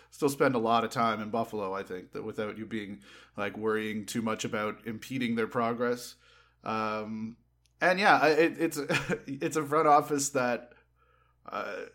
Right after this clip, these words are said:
on, on one hand, like, they're so done with Josh Donaldson, they're like, "Fuck, eighteen million for Donaldson, that's crazy." But, like,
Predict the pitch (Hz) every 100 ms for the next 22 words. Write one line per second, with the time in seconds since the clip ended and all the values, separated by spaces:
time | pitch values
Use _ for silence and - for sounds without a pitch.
0 | _ _ _ _ _ - - 139 - 143
1 | 135 131 - 139 139 156 190 139 127 110
2 | 117 143 147 - 147 139 147 147 135 143
3 | 135 139 151 143 123 123 120 110 - 117
4 | 147 127 143 - 139 131 147 135 113 127
5 | 143 117 107 123 - 151 135 113 117 117
6 | 120 113